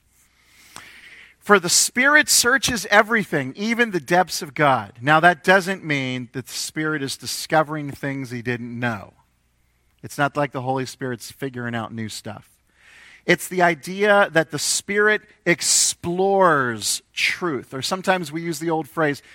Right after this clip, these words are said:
to plumb the depth of truth in order to reveal it to humble believers. Notice the phrase there, "even the depths of God." The depths of God. The Spirit reveals to us the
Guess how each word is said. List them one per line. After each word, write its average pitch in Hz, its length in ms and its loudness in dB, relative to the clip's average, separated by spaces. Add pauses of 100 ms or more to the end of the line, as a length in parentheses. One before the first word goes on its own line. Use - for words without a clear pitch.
(160)
to - 140 -4
plumb 202 880 6
the 180 120 2
depth - 920 -4 (420)
of 135 220 2
truth - 680 -6 (520)
in 151 100 0
order 156 220 0
to 147 180 -10
reveal 139 580 -2
it 110 220 -6 (500)
to 120 120 -10
humble 135 340 -6
believers. 113 600 -10
Notice 170 280 2
the - 80 -8
phrase 156 460 -4
there, 123 180 -4
"even 147 400 -6
the 123 100 -6
depths - 760 -4 (340)
of 107 320 -2
God." 107 400 -4
The 117 160 -6 (220)
depths - 680 0
of 139 460 0
God. 120 600 -4 (680)
The 120 80 -10
Spirit 170 520 -4
reveals 135 600 -2
to 135 220 -8
us 113 320 -8
the 107 240 -14